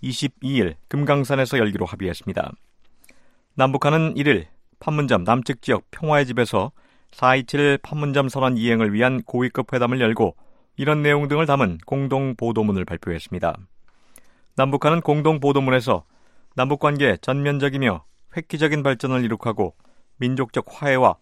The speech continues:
평화 번영의 새로운 시대를 과감히 열어나가기 위한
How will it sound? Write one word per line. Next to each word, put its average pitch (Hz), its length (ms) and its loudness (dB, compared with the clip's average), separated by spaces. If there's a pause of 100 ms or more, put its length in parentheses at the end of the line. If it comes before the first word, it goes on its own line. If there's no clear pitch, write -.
평화 143 320 0
번영의 120 540 0 (260)
새로운 156 340 -4
시대를 131 400 0
과감히 131 720 -2
열어나가기 127 560 0
위한 127 360 -2